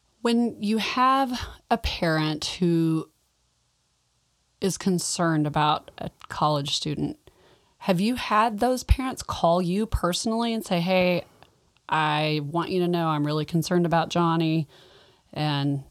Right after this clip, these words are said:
this is why"? Tell me about that, what you as a university administrator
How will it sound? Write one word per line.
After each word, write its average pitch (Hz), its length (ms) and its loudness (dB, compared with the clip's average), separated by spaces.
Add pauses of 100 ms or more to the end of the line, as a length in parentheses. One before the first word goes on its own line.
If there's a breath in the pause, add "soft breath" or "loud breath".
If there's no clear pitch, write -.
(140)
this 160 200 0
is 151 160 -4
why"? 151 560 0 (520 soft breath)
Tell 240 160 6
me 247 160 0
about 170 320 2
that, 170 400 4
what 160 360 -2
you 180 260 2
as 170 200 2
a 170 80 2
university 160 640 0
administrator 156 920 0